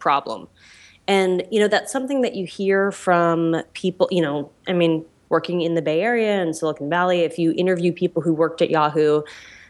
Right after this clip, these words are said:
that's, it's a, it's a well-defined problem that there's, there's all these layers of hierarchy. Um, and what this decision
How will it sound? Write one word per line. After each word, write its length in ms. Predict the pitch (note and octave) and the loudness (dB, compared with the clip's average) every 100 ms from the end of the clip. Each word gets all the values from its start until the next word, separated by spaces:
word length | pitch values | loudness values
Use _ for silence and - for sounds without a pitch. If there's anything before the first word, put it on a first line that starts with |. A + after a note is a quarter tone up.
| - | -4
that's, 480 | D#3 C#3+ G3 - - | 0 2 0 -4 -4
it's 180 | F3+ - | -4 0
a, 280 | E3 D#3 D3 | 2 2 2
it's 120 | D#3 E3 | 0 -2
a 40 | |
well-defined 520 | D3+ D3 D#3 C#3+ C3+ - | 0 0 -4 -10 -10 -2
problem 580 | F3+ F3 F3+ E3+ E3 | 0 2 0 0 0
that 160 | D3+ - | -2 -4
there's, 360 | D3+ C#3+ C#3+ - - | -2 -2 -4 -6 -2
there's 320 | D3+ D3 - - | 0 0 -4 0
all 180 | E3+ | 0
these 240 | F3 F3 E3+ | 2 0 0
layers 320 | D#3+ D#3+ D#3 | 2 2 0
of 80 | C#3 | -6
hierarchy. 720 | E3 F3 E3 E3 D#3 D3 D3 - - - - _ _ | -2 0 0 0 -2 -2 -6 -16 -20 -20 -20 _ _
Um, 500 | F3+ E3+ D3+ C#3 C3+ - _ _ _ _ _ _ _ - - - | 2 2 2 0 -6 -12 _ _ _ _ _ _ _ -20 -8 -2
and 160 | G3 | 2
what 200 | G3 G3 | 2 0
this 180 | A3+ A#3+ | 0 -2
decision 640 | - - G#3 F#3 F3 E3+ | -6 -2 -2 -2 -8 -8